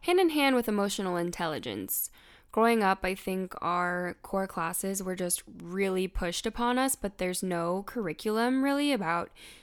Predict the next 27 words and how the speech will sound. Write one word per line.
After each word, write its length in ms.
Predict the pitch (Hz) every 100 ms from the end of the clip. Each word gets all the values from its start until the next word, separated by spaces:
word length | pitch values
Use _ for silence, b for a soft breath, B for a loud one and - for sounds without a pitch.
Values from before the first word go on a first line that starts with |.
| B
emotional 720 | 214 196 196 214 196 185 180 -
intelligence 720 | 196 180 185 185 190 220 220
and 140 | - 190
awareness, 760 | 180 175 175 208 277 285 - - B B B B
as 220 | - 196 185
well 320 | 175 180 180
as 280 | 175 175 - 185
networking, 580 | 180 - 233 269 277
I 80 | 277
guess. 440 | 277 285 277 - - -
As 180 | 208 190
we 120 | 196
get 100 | 185
older, 300 | 170 175 180
there's 280 | 170 170 -
those 520 | 170 165 175 - - _ _
networking 520 | 190 151 127 190 233
courses. 720 | 226 233 240 254 254 233 - -
Uh, 420 | 170 175 170 95 - _ _ _
my 480 | 185 190 180 190 196 -
school 720 | - - - - 185 185 190
had 180 | 190 185
one 400 | 185 190 190 196
called 320 | 190 180 -
slew 340 | - - 185
One-, 200 | 180 180 - _ - -
wait, 340 | 190 180 82